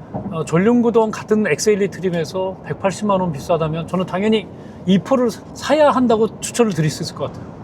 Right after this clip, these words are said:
사륜구동에 주는 놀라운 접지력, 이건 정말 코너링 해보시면,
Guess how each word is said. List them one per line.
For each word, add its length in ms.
사륜구동에 1600
주는 540
놀라운 420
접지력, 460
이건 260
정말 220
코너링 360
해보시면, 600